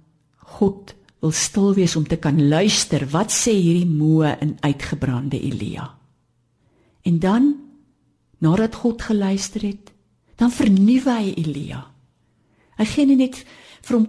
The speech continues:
kos nie, hy gee vir hom nuwe moed, hy gee vir hom 'n rigting om te gaan, hy gee vir hom, hy gee vir, hy dui vir hom 'n pad aan. En daaroor verwonder ek my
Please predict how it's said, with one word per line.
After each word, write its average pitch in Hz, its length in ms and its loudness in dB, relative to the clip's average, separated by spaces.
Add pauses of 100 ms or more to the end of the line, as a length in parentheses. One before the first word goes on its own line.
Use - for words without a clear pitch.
(100)
kos 240 340 0 (100)
nie, 208 220 -2 (260)
hy 190 80 -2
gee 247 200 -2
vir 247 120 -2
hom 208 160 4
nuwe 240 240 2
moed, 202 360 2
hy 185 120 0
gee 226 160 0
vir 226 140 -4
hom 185 140 0
'n - 120 -2
rigting 190 420 -4
om 208 140 -4
te 175 100 -6
gaan, 175 280 -8
hy 151 100 -4
gee 208 240 -6
vir 208 220 -6
hom, 180 180 -4 (580)
hy 196 80 -4
gee 262 200 -2
vir, 262 180 -2
hy 190 120 0
dui 220 220 2
vir 349 180 0
hom 247 120 4
'n - 180 -4
pad - 340 -6
aan. 127 340 -4 (840)
En 175 100 -4
daaroor 214 400 0
verwonder 147 760 -2
ek 131 180 -8
my 131 340 -8